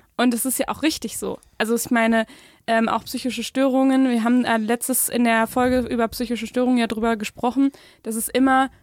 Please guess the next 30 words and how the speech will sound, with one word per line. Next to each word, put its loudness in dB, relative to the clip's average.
multifaktoriell 2
bedingt -2
ist, -8
ne? 4
Also 2
es -8
gibt -6
immer 2
verschiedene 0
Faktoren. -2
Wir -4
hatten -6
ja -2
das -4
Bio-, 2
Sozio-, -4
boah, 2
das, -4
ähm, 2
das 0
Modell 4
<laughs> 2
mit 2
biologischen, 2
sozialen 2
und, 0
ähm, 2
äh, 0
psychischen 0
Faktoren, -2